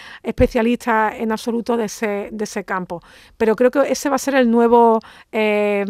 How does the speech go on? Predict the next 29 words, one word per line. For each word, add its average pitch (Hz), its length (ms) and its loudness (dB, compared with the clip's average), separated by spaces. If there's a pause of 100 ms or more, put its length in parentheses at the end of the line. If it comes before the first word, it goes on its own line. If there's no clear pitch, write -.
(200)
eh, 214 160 -4
horizonte, 208 580 -2
el 170 40 -4
nuevo 233 300 0
gran 233 260 0
peldaño 190 520 0 (280)
que 247 100 -2
tendremos 220 380 -2
que 226 100 -10
subir 220 380 -2
como 208 400 0
lengua. 180 400 -4 (360)
Y 226 140 -6
lo 226 100 2
tendremos 226 420 0
que 320 140 -4
subir, 302 600 0
muy 208 480 -2
a 269 80 0
mi 285 100 0
pesar, 277 540 -2 (640)
a 226 100 2
codazos. 214 580 -2 (500)
A 214 100 -2
codazos 214 360 0
porque 269 200 -2
la 240 60 4
inteligencia 220 460 -2
artificial 277 800 -2